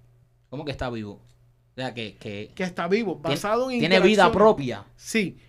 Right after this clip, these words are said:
Speaker 2: basado en interacciones que tuvo el tipo con el aparato este, él está diciendo que este aparato tiene vida. Inclusivemente, una de las preguntas que... que una de las, de las cosas que la, que el,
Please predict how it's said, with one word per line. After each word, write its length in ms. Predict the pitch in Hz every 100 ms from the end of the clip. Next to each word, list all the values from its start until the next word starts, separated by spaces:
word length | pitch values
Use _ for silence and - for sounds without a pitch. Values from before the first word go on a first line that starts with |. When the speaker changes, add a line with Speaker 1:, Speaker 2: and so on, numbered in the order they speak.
| -
Speaker 2:
basado 400 | - 160 202 254
en 120 | 277 269
interacciones 720 | 214 226 202 175 220 240 247
que 120 | 208
tuvo 240 | 180 220 214
el 120 | 180
tipo 340 | 202 214 240
con 180 | 214 196
el 80 | 170
aparato 500 | 147 135 143 185 233
este, 340 | 214 214 196 -
él 240 | 151 180
está 180 | 202 202
diciendo 540 | 175 170 269 254 170 -
que 160 | 156
este 140 | 160 202
aparato 420 | 202 220 240 180
tiene 220 | 156 165
vida. 300 | 156 110 - _ _ _ _ _ _
Inclusivemente, 640 | 185 202 196 254 262 226 190
una 160 | 214
de 60 | 269
las 80 | 262
preguntas 520 | 233 226 247 247 247
que... 380 | 202 190 180 - -
que 120 | - -
una 220 | 185 240
de 40 |
las, 380 | 208 220 202 170
de 80 | 160
las 120 | 165
cosas 300 | 160 220 - 240
que 80 |
la, 220 | 175 160 -
que 180 | - 165
el, 360 | 151 143 151